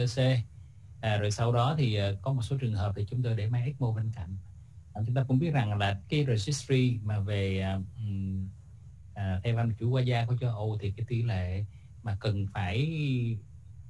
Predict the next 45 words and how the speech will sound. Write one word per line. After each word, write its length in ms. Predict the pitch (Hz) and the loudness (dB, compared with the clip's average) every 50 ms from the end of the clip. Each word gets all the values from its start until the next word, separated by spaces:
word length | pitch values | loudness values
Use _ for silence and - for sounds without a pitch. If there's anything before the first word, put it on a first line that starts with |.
| - - - | -16 -14 -8
chuyển 160 | - 95 98 | -4 0 0
sang 240 | 123 117 - 123 110 | 0 0 0 0 0
mổ 140 | 101 95 110 | 2 0 0
cấp 120 | - 151 - - | -2 -4 -4 0
cứu 180 | 139 135 151 | 2 2 2
ở 60 | 160 | 4
đây, 160 | 151 127 120 113 | 4 2 2 2
cả 200 | 113 110 110 110 - - - | 0 -2 -2 -2 -4 -6 -4
vấn 180 | 131 135 147 | 0 0 2
đề 200 | 135 117 101 101 | 2 2 2 2
về 180 | 101 101 98 98 - | 2 0 0 0 0
tai 140 | 110 110 110 | 0 0 2
biến 320 | 113 120 127 147 170 170 | 2 2 2 2 0 0
mạch 120 | 147 113 - - | -2 -2 -2 -2
máu 300 | 110 107 113 131 160 - | 0 2 2 2 0 0
cũng 140 | - 117 113 | -2 0 0
như 120 | 117 117 110 | 2 2 2
là 200 | 104 98 95 92 95 - - - - - | 0 0 0 0 -2 -4 -8 -14 -14 -6
vấn 140 | - 143 143 | -2 0 2
đề 140 | 135 113 104 | 2 2 0
cần 200 | - - 98 98 101 | 0 -2 -4 -4 -2
phải 80 | 107 | 0
mớm 280 | 110 120 117 113 127 143 | 2 2 4 4 4 4
ngực 100 | 135 110 - | 2 0 0
cấp 120 | - 127 - - | -4 -6 -6 -2
cứu 260 | - 135 135 147 185 | 2 2 4 4 2
á, 100 | 196 160 | 2 0
nó 240 | 127 131 131 131 135 | 0 2 2 2 2
nằm 240 | 131 117 101 92 92 | 2 2 2 0 0
dưới, 160 | 92 117 135 | 2 2 2
khoảng 260 | 131 117 98 95 117 | 0 0 0 0 2
dưới 100 | 123 135 | 2 2
hai 220 | 147 135 131 117 107 | 2 2 0 0 0
phần 160 | - 98 95 | -2 -4 -2
trăm. 240 | - 117 107 110 113 - - - - - - - - - | -2 0 0 0 0 -2 -4 -10 -18 -20 -20 -20 -8 -4
À, 180 | - 135 110 107 - - - | -2 0 0 0 -2 -6 -6
tỷ 80 | - 120 | -4 -2
lệ 180 | 113 107 95 98 | 0 0 0 0
thấp 120 | - 165 151 - | -2 -4 -2 0
thôi, 120 | 151 139 123 107 - - - - - - - - - | 0 0 0 0 -2 -8 -14 -16 -18 -18 -20 -8 -2
nhưng 200 | - 117 117 110 | 0 2 4 4
mà 160 | 110 107 98 | 4 4 2
nó 180 | 95 101 131 131 | 2 2 2 2
vẫn 200 | 120 104 104 123 | 2 0 0 0
có, 320 | 123 117 113 131 143 135 | 0 0 2 2 0 -2